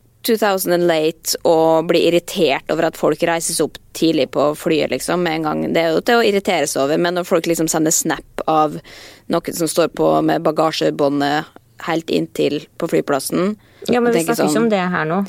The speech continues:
Speaker 1: Jo, men jeg tenker at det er samme verden, da. Jeg bare kjenner at jeg gidder ikke diskutere det, for
Speaker 2: Nei,
Speaker 1: det
Speaker 2: det her går på
Speaker 1: har vi snakket om
Speaker 2: sikkerhet.
Speaker 1: for ti år siden.
Speaker 2: Det her
Speaker 1: Hæ?
Speaker 2: går på sikkerhet.
Speaker 1: Ja, på sik-, nei, men sikkerhet, det er jo bare bullshit. Altså, l-,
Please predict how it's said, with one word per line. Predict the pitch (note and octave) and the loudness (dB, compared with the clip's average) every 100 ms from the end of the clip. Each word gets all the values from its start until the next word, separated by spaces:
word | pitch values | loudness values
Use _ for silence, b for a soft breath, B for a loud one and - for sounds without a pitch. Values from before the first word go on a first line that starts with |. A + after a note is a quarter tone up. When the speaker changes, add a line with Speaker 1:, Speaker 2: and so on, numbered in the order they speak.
| B B - | B B 0
Speaker 1:
Jo, | C#4 D4 | 2 4
men | C#4+ C#4 | 4 4
jeg | C#4 | 0
tenker | C4 A#3 | 0 0
at | |
det | A#3 A3+ | 0 0
er | A3 | 0
samme | A#3 A3 G3 F3 F3 | 0 2 0 0 -2
verden, | F3+ F#3 E3+ F3+ | -2 -2 -2 -2
da. | A3+ G#3+ - | -2 -4 -4
Jeg | G3+ | -2
bare | G3 F3+ F3+ | 0 0 0
kjenner | F#3 F3 E3 | 0 0 0
at | - - | -2 -2
jeg | F3 | 0
gidder | F3 D#3 | 0 0
ikke | D#3 | -2
diskutere | D#3 - D#3+ D#3+ C#3 | -4 -6 -2 -2 0
det, | C#3 E3 - | 0 -2 0
for | - | 0
Speaker 2:
Nei, | D#3+ - | 0 0
Speaker 1:
det | |
Speaker 2:
det | E3 | 0
her | D#3+ D#3 | 2 0
går | D#3+ | -2
på | |
Speaker 1:
har | E3 | -2
vi | D#3+ - | -2 0
snakket | E3+ F3 | 0 2
om | |
Speaker 2:
sikkerhet. | A3 D4 | 0 0
Speaker 1:
for | - | -4
ti | - D#3+ | -2 0
år | D3 - | 0 -4
siden. | F3 F#3+ - _ | -6 -6 -12 _
Speaker 2:
Det | G#3+ | -2
her | G#3+ | 0
Speaker 1:
Hæ? | C4+ | 0
Speaker 2:
går | F#4+ | -2
på | - | -4
sikkerhet. | A#3 F3+ G3+ D4+ - - _ _ b b b b b b - - | -2 0 0 -2 -8 -18 _ _ b b b b b b -18 -14
Speaker 1:
Ja, | |
på | - | -6
sik-, | - - - - - | -4 -4 -8 -14 -10
nei, | - | -2
men | F#3+ - | 0 0
sikkerhet, | - G3 - D3 D3+ D3+ - | 0 -4 -2 -2 0 -2 -2
det | F3+ | 0
er | F#3 | 2
jo | E3+ | 2
bare | F3 F3 D#3+ D#3 D#3+ | 2 0 0 -2 -2
bullshit. | E3 F3 D3+ - D#3+ E3+ - | -4 -2 -2 0 0 -2 -4
Altså, | F3+ F3+ F3 E3+ | -2 2 2 0
l-, | - F3+ | -2 -2